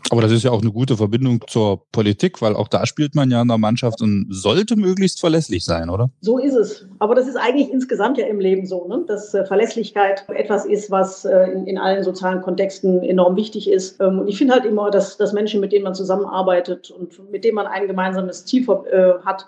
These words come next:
Speaker 2: ähm, dass die sich auf den anderen hat eben jeweils auch verlassen können müssen.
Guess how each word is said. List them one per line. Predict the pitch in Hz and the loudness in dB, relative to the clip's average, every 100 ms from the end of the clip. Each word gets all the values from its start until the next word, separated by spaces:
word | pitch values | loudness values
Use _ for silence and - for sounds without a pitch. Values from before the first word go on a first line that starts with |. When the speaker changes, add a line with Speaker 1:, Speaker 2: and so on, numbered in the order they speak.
| - | -4
Speaker 2:
ähm, | 180 180 | 0 2
dass | 185 190 | 2 0
die | 208 | -4
sich | 196 190 | -2 0
auf | 190 - - _ _ 202 | 0 -2 -10 _ _ 0
den | 190 | 0
anderen | 202 208 175 170 | 2 0 0 -4
hat | 170 | -4
eben | 185 175 | -2 2
jeweils | 175 170 | 2 0
auch | 170 | -4
verlassen | 170 160 170 156 | -6 -6 -6 -6
können | 156 | -6
müssen. | - - | -6 -10